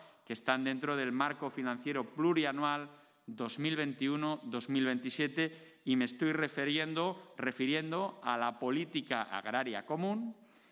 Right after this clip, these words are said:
y me estoy refiriendo a los fondos estructurales y de inversión. Fíjense, esperamos como mínimo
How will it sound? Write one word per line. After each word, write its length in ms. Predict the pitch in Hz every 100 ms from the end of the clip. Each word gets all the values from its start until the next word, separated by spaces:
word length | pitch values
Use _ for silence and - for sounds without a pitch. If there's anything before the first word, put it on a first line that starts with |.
| _
y 40 | 110
me 120 | 110
estoy 240 | 110 131
refiriendo 720 | 131 135 143 147 160 170 196 -
a 100 | 101
los 160 | 98
fondos 460 | - 165 175 185 175
estructurales 880 | 123 - 147 147 147 139 143 143 - -
y 100 | -
de 120 | 113 110
inversión. 680 | 104 101 101 - 127 95 92 - - - - - - -
Fíjense, 540 | 208 202 175 208 147 - - - - _ _ - - _ _ -
esperamos 580 | - - 147 180 202 170
como 300 | - 165 151
mínimo 800 | 165 233 240 247 254 247 - -